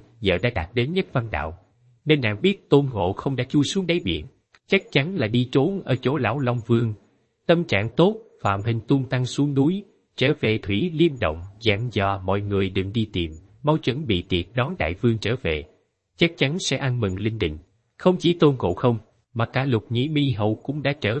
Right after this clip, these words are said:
về, nhất định phải báo cho các yêu đầu mục, thần tiên Thiên Đình,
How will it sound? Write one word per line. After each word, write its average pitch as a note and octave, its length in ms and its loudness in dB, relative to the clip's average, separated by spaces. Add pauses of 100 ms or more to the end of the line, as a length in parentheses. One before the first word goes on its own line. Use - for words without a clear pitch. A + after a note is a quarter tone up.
về, G2 280 0 (380)
nhất F3+ 220 4
định G#2 260 0
phải B2+ 160 0
báo C#3+ 360 -2
cho C#3 120 0
các E3+ 260 -4
yêu D3 180 2
đầu F#2+ 180 -2
mục, F#2+ 300 -4 (240)
thần A#2 220 0
tiên C3+ 260 2
Thiên E3 200 -2
Đình, A2+ 220 2